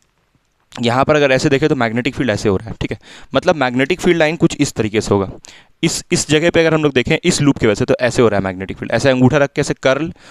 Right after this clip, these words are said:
तो मैग्नेटिक फील्ड line ऐसे हो रहा है, ठीक है। मतलब यहाँ पर ये first loop में मैग्नेटिक फील्ड line ऐसे निकल रहा है, मतलब कुछ इस type का मैग्नेटिक फील्ड, ये मैग्नेटिक फील्ड line हुआ, ठीक है,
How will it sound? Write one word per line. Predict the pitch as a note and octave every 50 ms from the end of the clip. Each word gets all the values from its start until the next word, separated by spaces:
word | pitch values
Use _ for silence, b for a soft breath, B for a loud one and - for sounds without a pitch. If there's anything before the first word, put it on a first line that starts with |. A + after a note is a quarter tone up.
| B B B
तो | A#2+
मैग्नेटिक | A#2+ A#2 A#2+ A2+ B2 B2 C#3 C3
फील्ड | - D3 C#3+
line | C3+ B2+ B2+ B2+
ऐसे | A#2 G#2+ - -
हो | G#2+ G2
रहा | F#2+ F#2
है, | F#2+ - - _ _ _ _ _ _ _ _
ठीक | - B2 A2+
है। | - B B B B B -
मतलब | C3 A#2 D3 C3+
यहाँ | C#3+ C3+ B2+ D3 D#3
पर | - D#3+ D#3 E3
ये | - C#3 C#3 C#3+
first | - C#3+ C#3+ - - C#3+
loop | C#3 B2+
में | C#3+ D3
मैग्नेटिक | C#3 A#2+ A2+ A2+ A#2+ A#2+ C#3+ -
फील्ड | - C#3+ C#3 B2+
line | C3 C#3 C3+
ऐसे | B2+ A#2 -
निकल | B2 A2 G2+ - G#2+ G2+
रहा | F#2+ F#2+ F#2
है, | G2+ - B B B B B B B B B B B
मतलब | - C3 - -
कुछ | - - - -
इस | F3 F3+ - -
type | D3+ C3+ C3
का | - C3
मैग्नेटिक | A#2+ A2+ G#2+ G#2 A2 G#2 A#2+ -
फील्ड, | - A#2 G#2 G#2
ये | A#2+ C3
मैग्नेटिक | C3+ B2+ A#2+ B2 B2+ A#2+ -
फील्ड | - - B2 A#2
line | G#2 G2 G2 F#2+
हुआ, | F#2 F#2 F2+
ठीक | - - -
है, | A#2